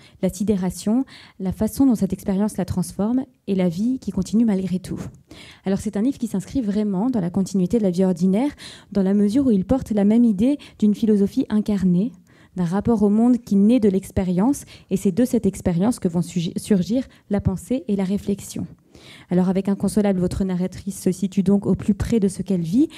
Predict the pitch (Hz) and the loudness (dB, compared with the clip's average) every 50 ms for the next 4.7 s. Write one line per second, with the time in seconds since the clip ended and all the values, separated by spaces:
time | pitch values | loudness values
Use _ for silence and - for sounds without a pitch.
0 | - - - - 202 196 - 226 214 202 185 196 170 196 190 - - 214 202 - | -20 -16 -6 -6 -6 -4 -2 -2 -2 0 -2 -2 -2 -2 -4 -4 -4 -4 -4 -4
1 | - - - - - 208 - - 202 190 - 196 180 196 196 190 185 185 - 208 | -6 -14 -12 -8 -6 -6 -2 -2 -2 -2 0 2 2 4 4 2 2 0 0 0
2 | 196 175 190 196 190 185 190 214 254 247 - 196 175 - - 208 190 - - - | 0 2 2 2 4 4 2 2 0 -2 -4 -6 -6 -4 -4 -6 -8 -8 -8 -8
3 | 220 269 277 - - - - - - - _ - 190 180 - - 202 196 - 240 | -6 -6 -6 -8 -12 -20 -20 -20 -20 -20 _ -6 -4 -4 -2 -2 -2 0 2 2
4 | 233 208 202 202 180 180 170 170 185 170 180 233 302 | 2 2 2 0 0 0 2 2 0 2 4 2 2